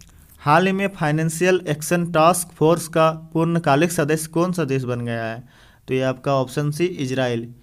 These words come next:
जो इजराइल है वो आपका फाइनेंशियल एक्शन टास्क फोर्स का पूर्णकालिक सदस्य बन गया है। नेक्स्ट क्वेश्चन है, हाल ही में डब्ल्यूटीए कोच of the year कौन बना है?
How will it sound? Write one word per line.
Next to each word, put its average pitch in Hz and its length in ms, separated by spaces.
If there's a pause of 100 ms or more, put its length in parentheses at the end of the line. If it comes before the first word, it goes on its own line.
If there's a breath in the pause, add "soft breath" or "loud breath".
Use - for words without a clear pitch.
(260 soft breath)
जो 127 180
इजराइल 156 360
है 180 160
वो 143 140
आपका 160 360 (320 loud breath)
फाइनेंशियल 143 680
एक्शन 170 400
टास्क 160 420
फोर्स 139 220
का 190 140
पूर्णकालिक 135 600
सदस्य 170 500 (360 loud breath)
बन 151 200
गया 123 240
है। 113 260 (1080 soft breath)
नेक्स्ट 151 240
क्वेश्चन 170 320
है, 180 200 (1200 soft breath)
हाल 156 320
ही 196 60
में 196 420
डब्ल्यूटीए 170 640
कोच 175 380
of 151 180
the 156 140
year 160 300
कौन 170 220
बना 123 220
है? 113 260